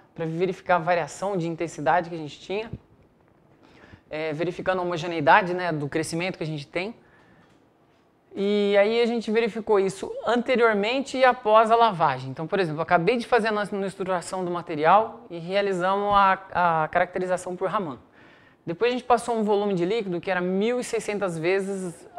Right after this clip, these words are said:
é, maior do que o volume do canal. E a gente verifica que, bom, com a passagem de líquido, né, após um tempo a gente tem uma planariza-, melhor planarização. Pra gente é melhor.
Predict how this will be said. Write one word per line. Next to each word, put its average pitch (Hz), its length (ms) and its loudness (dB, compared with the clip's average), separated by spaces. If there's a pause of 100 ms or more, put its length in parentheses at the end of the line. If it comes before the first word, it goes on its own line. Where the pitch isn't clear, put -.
(140)
é, 170 380 -4 (240)
maior 180 480 4
do 185 80 -2
que 202 80 -2
o 208 80 2
volume 196 380 0
do 175 240 -2
canal. 175 520 -2 (360)
E 160 40 -6
a 165 40 -2
gente 185 200 -4
verifica 185 460 -2
que, 175 300 -4
bom, 160 240 0
com - 80 -10
a 160 40 -6
passagem 175 500 0
de 156 120 -4
líquido, 185 460 -2
né, 185 120 -4
após 175 280 -2
um 175 80 -6
tempo 202 240 -4
a - 20 -4
gente 202 160 -4
tem 208 120 -8
uma 185 120 0
planariza-, 196 580 -2
melhor 180 420 2
planarização. 214 800 -2
Pra 170 160 -10
gente 196 200 -6
é - 20 -2
melhor. 208 380 2